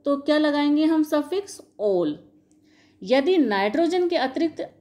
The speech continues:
अन्य कोई विषम परमाणु उपस्थित हो पांच सदस्यीय वलय में और वो कैसी हो? संतृप्त, तो अब क्या लगाएंगे? ओलेन। और यदि असंतृप्त हो तो यहाँ भी क्या लगाएंगे? ओल। इसी प्रकार से छह सदस्यीय वलय में देखें,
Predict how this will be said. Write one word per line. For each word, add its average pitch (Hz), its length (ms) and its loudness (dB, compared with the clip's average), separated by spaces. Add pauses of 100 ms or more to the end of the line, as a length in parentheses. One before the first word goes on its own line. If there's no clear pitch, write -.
(220)
अन्य 302 300 0
कोई 359 200 2
विषम 285 340 2
परमाणु 262 380 0
उपस्थित 254 580 -2
हो 233 100 2
पांच 233 300 0
सदस्यीय 208 440 -2
वलय 170 300 -2
में 156 220 -8 (680)
और 220 140 2
वो 269 160 4
कैसी 294 320 0
हो? 494 100 0
संतृप्त, 247 720 -4
तो 302 60 2
अब 311 140 0
क्या 330 120 2
लगाएंगे? 311 420 2
ओलेन। 240 840 0 (520)
और 208 200 0
यदि 240 180 0
असंतृप्त 294 800 0
हो 277 180 4
तो 285 160 -2
यहाँ 226 220 -2
भी 277 80 -2
क्या 285 140 0
लगाएंगे? 277 460 0 (440)
ओल। 180 340 0 (640)
इसी 294 220 0
प्रकार 339 400 2
से 381 160 -4
छह 339 320 0
सदस्यीय 320 400 -2
वलय 285 240 2
में 285 200 0
देखें, 277 440 0